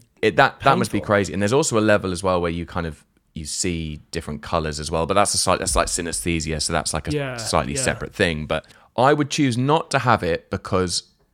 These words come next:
Speaker 1: the, the, the way I describe perfect pitch for anyone who doesn't have it is if you look at a, try and look at a word, just find a word in front of you somewhere and look at that word without reading it.
Speaker 2: Yeah. <laughs> Okay. Yeah, I've just tried it.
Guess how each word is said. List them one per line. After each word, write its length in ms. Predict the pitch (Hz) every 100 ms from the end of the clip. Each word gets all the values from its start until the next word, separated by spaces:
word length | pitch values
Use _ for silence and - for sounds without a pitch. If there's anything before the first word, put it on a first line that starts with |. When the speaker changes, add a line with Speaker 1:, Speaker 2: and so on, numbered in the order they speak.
| _ -
Speaker 1:
the, 100 | 107
the, 220 | 101 110
the 100 | 110
way 140 | 127
I 100 | 151
describe 380 | 127 110 117 110
perfect 320 | 98 85 76 -
pitch 240 | 76 -
for 100 | 85
anyone 300 | 87 82 80
who 80 | 80
doesn't 300 | 85 80 78
have 180 | 80 78
it 140 | -
is 120 | 85 87
if 120 | -
you 120 | 92
look 240 | 110 139
at 60 | 170
a, 100 | 117 110 - -
try 240 | - 147
and 120 | 170 151
look 160 | 135
at 80 | -
a 60 | 98
word, 400 | 98 82 76 -
just 140 | 92
find 280 | - 117 110
a 60 | 95
word 300 | 98 87 85
in 100 | 82
front 220 | 85 -
of 80 | 82
you 80 |
somewhere 460 | - 80 76 - 78 _ _ -
and 220 | 87 92
look 160 | 107 -
at 100 | -
that 220 | 98 80
word 500 | 90 80 67 69 - _ _ _ _ _ -
without 420 | 87 82 82 -
reading 320 | 82 80 76
it. 200 | 73 - _ _ _ _ _ _
Speaker 2:
Yeah. 300 | 160 139 117 -
<laughs> 840 | - - 233 - 190 - 175 - 160 - - - - - - 180 160
Okay. 400 | 147 135 131 127
Yeah, 140 | 143
I've 80 | 143
just 180 | 156 -
tried 300 | - 147 127
it. 200 | 127